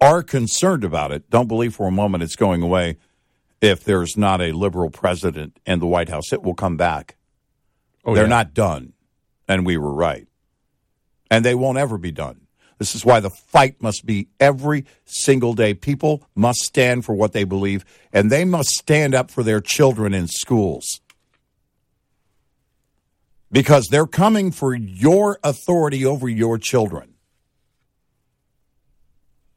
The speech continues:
Speaker 1: over my dead body. That ain't gonna happen.
Speaker 2: So I'm, I'm happy that it,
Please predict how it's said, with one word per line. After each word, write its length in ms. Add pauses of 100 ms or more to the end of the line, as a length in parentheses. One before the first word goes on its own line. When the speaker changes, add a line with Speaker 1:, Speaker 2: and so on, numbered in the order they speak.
(1080)
Speaker 1:
over 220
my 360
dead 720
body. 440 (2250)
That 240
ain't 180
gonna 240
happen. 420 (1900)
Speaker 2:
So 520
I'm, 460
I'm 180
happy 520
that 300
it, 200